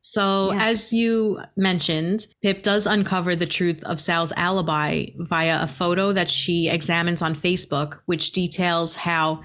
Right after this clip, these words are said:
Speaker 1: Sal had essentially taken the photo. So what happened was on the night that he,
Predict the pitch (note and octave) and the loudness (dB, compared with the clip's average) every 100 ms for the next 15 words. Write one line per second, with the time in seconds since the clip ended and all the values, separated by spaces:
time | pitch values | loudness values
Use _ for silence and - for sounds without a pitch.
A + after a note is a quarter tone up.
0 | - F#3+ F3+ F3+ F3 E3+ E3 E3+ - E3 | -4 0 2 2 2 0 0 0 0 -2
1 | D#3+ F3+ F3 F3 E3 D3+ D3+ D3+ D3 D#3 | 0 0 2 0 0 0 0 2 0 -2
2 | - F3+ E3+ E3 - F3+ G3 G3 G3 G3+ | -2 0 0 0 -4 -2 2 2 2 2
3 | F#3+ F3+ F3 F3 D3 F3 F3 F3+ F3+ F3 | 4 4 2 0 0 2 4 4 4 2
4 | - F3+ E3+ E3 D3+ F3 E3+ E3+ E3+ | 0 0 2 0 0 0 2 2 -2